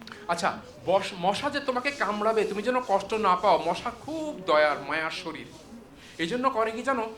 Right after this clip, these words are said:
মশা যখন কামড়ায়, তখন ওখানে আগে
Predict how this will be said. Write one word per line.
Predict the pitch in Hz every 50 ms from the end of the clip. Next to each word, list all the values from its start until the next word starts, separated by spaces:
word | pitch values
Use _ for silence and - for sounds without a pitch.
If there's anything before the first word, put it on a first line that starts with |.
| - - -
মশা | 156 165 185 190 - 247
যখন | 247 240 247 247 254 254
কামড়ায়, | - - 220 208 208 196 196 214 226 202 180 170 202 - - - - - - -
তখন | - 180 180 226 220 208
ওখানে | 190 - 214 214 220
আগে | 202 190 196 196 220 208 202